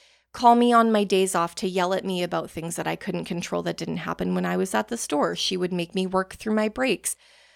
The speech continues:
Uh, she told me once when I had the flu that I had to come in anyway, otherwise I would be written up. And it was grad season, which is one of the busiest time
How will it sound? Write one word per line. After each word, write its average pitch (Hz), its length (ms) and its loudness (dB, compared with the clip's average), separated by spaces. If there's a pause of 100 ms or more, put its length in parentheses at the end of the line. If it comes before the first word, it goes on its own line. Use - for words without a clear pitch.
(120)
Uh, 208 240 0
she 240 200 -2
told 247 280 -2
me 277 160 4
once 214 340 2
when 233 120 2
I 202 80 2
had 202 240 0
the 190 80 0
flu 240 360 -2
that 190 140 0
I 175 60 2
had 180 240 0
to 190 80 -6
come 185 260 -2
in 175 140 2
anyway, 185 480 4
otherwise 170 500 0
I 165 80 0
would 170 140 -2
be 170 160 -2
written 175 340 -2
up. 202 260 0
And 190 140 2
it - 80 0
was 196 180 2
grad 202 520 0
season, 175 480 -4
which 180 160 -6
is 170 120 -8
one 180 140 -2
of 170 140 -6
the 180 80 0
busiest 185 880 2
time 170 480 -4